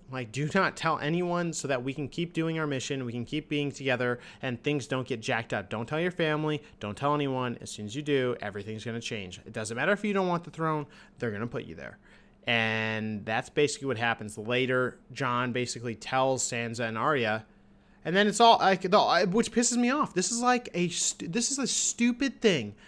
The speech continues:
that, and I, maybe it's, no offense, George R, you're brilliant, but maybe this is something that George R R just, like,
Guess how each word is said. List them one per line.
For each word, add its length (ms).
that, 240
and 180
I, 80
maybe 320
it's, 180
no 180
offense, 300
George 240
R, 160
you're 360
brilliant, 560
but 120
maybe 200
this 200
is 80
something 180
that 100
George 220
R 80
R 300
just, 180
like, 320